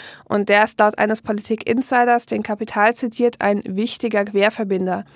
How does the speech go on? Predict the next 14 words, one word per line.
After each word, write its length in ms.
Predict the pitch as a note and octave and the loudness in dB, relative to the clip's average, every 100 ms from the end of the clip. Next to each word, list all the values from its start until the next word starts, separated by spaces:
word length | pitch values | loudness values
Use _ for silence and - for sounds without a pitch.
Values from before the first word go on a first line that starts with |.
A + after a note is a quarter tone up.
| - - - - - - | -20 -20 -20 -20 -6 2
Er 120 | G3+ | 4
soll 180 | G#3 G#3 | 4 4
demnach 320 | G#3+ A3 G#3+ | 2 2 0
Benko 320 | - A3 A#3 | 0 -2 -2
geholfen 480 | G#3+ G#3 A#3+ C4 B3+ | 0 2 2 2 0
haben, 260 | A3+ A#3 | 2 2
sich 220 | A#3 G#3+ G#3 | 0 -2 -4
mit 140 | F#3+ | -6
Spitzenpolitikern 880 | - B3+ - B3+ A#3+ A#3 B3 A#3+ A3+ | -4 -4 -2 -2 0 0 0 -4 -4
zu 100 | A3+ | -6
vernetzen 600 | - G#3+ A3 A3+ - A3+ | -4 0 0 -2 -2 -2
und 280 | A3+ G#3 G#3 | -2 -4 -4
mit 160 | G3+ - | -8 -6
Konzernchefs. 840 | G3+ - G3+ G3 - - - - | -6 -2 0 2 -2 -6 -8 -12